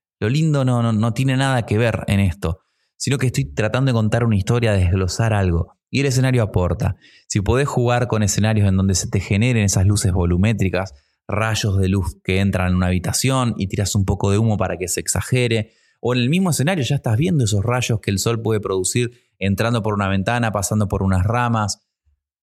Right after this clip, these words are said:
un farol o luz urbana y hay todo como una bruma y se ven esos rayos así, bueno, eso ayuda mucho a que parezca más cinemático lo que se está haciendo.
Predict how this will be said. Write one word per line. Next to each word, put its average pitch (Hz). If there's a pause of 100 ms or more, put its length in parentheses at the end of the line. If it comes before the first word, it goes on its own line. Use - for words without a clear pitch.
(240)
un 151
farol 120
o 101
luz 120
urbana 117 (200)
y 107
hay 120
todo 120
como 107
una 107
bruma 113
y 101
se 107
ven 117
esos 98
rayos 98
así, 107
bueno, 101 (200)
eso 117
ayuda 117
mucho 127
a 95
que 98
parezca 101
más 98
cinemático 98
lo 90
que 87
se 95
está 90
haciendo. 87